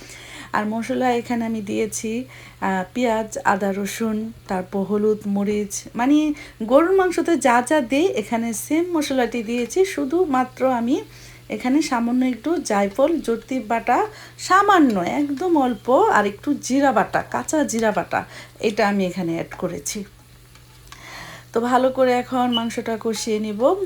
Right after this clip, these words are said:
আর মাংসটা already আমার সিদ্ধ হয়েই গেছে অনেকটাই। তো যাই হোক, এখন আমি, আহ, সামান্য একটু পানি দিয়ে তারপর এটা ডিম আঁচে আস্তে আস্তে করে আমি এটা মাংসটা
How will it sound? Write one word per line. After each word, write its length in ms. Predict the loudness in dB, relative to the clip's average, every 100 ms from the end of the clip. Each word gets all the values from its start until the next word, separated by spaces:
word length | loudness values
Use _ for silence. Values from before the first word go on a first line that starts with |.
| -2
আর 180 | -2 -2
মাংসটা 440 | 0 -2 -4 -2 0
already 400 | 2 0 -2 -4
আমার 140 | -4
সিদ্ধ 340 | -6 -8 -2
হয়েই 360 | -2 0 -2 -4
গেছে 380 | -6 -6 -6 -4
অনেকটাই। 1040 | -4 -6 -10 -16 -20 -20 -2 0 0 -2 -8 -14 -20 -20 -20 -6
তো 160 | -2 0
যাই 280 | 0 0 2
হোক, 180 | 0
এখন 320 | 0 -2 -2 -4
আমি, 420 | -2 0 0 0 -2
আহ, 220 | -6 -6
সামান্য 400 | -4 -4 -2 -2
একটু 160 | -4 -4
পানি 300 | 0 2 0 -2
দিয়ে 280 | -2 0 0 -2
তারপর 280 | -6 -4
এটা 200 | -6 -4
ডিম 420 | -6 -6 0 2 2
আঁচে 300 | 0 -2 -4
আস্তে 280 | -4 -4
আস্তে 240 | -6 -6 -6
করে 240 | -4 -2
আমি 220 | -2 -4
এটা 280 | -4 -4 -4 -4 -10 -16 -16 -10
মাংসটা 540 | -8 -8 -8 -4 -2